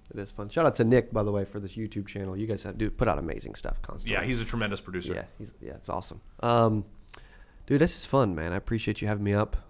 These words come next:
Speaker 1: I've loved being here. A c-, incredible operation. You'll need to absolutely check out what they're doing. It's special. It's unique, um, with a ton of history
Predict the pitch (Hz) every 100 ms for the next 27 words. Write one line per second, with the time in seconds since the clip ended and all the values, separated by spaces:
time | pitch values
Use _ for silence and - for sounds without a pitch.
0 | - 101 104 107 101 98 104 101 104 98
1 | 98 - - - - 92 - 110 - 127
2 | 120 107 101 101 101 90 101 98 92 -
3 | 104 104 104 101 95 - 104 113 107 110
4 | - 104 - 95 - 101 - 98 92 98
5 | 95 - - - - 117 - 104 - -
6 | - 95 113 110 - - - - - -
7 | 104 98 95 92 101 101 - 123 113 -
8 | 113 - - 110 104 98